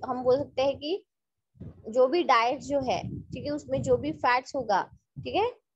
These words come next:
जिसके through, अ, long chain fatty acids हमको मिलता है,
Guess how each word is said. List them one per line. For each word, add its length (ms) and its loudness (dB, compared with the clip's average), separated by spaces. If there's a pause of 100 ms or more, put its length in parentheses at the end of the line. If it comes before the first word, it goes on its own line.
जिसके 300 -4
through, 400 2
अ, 300 4
long 320 6
chain 240 2
fatty 280 2
acids 460 -4
हमको 280 -4
मिलता 400 2
है, 360 -4